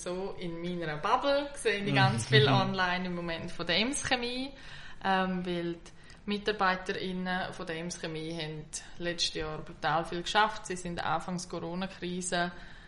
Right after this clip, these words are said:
Speaker 1: ähm, sind viele Menschen entlassen worden von dieser Firma und aktuell ist, ähm,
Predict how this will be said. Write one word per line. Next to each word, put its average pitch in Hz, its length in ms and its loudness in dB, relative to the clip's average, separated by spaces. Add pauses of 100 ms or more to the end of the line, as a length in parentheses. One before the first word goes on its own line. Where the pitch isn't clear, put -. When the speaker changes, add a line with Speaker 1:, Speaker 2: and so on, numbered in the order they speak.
(140)
Speaker 1:
ähm, 165 460 0 (960)
sind 180 320 0
viele 185 360 0
Menschen 170 360 0
entlassen 262 320 8
worden 254 280 4
von 220 140 -8
dieser 202 220 -2
Firma 190 680 0 (200)
und 175 420 -2 (400)
aktuell 170 800 -2 (260)
ist, - 380 -2
ähm, 147 480 -4